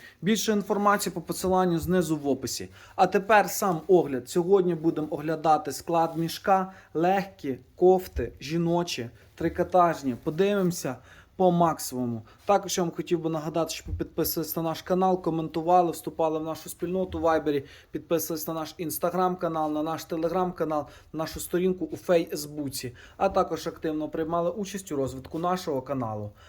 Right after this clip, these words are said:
А тепер заварюємо чайок, достаємо печенюшки. Всім приємного перегляду. Вау, дивимося! Класний світер. Е,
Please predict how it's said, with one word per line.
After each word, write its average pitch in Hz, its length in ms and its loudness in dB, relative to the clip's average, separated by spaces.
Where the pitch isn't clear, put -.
А - 120 -4
тепер 196 500 2
заварюємо 151 880 0
чайок, 190 420 2
достаємо 160 520 -4
печенюшки. 190 680 -6
Всім 190 320 -4
приємного 160 680 0
перегляду. 131 880 0
Вау, 131 300 -2
дивимося! 131 540 -4
Класний 147 440 0
світер. 165 500 -4
Е, 131 380 -2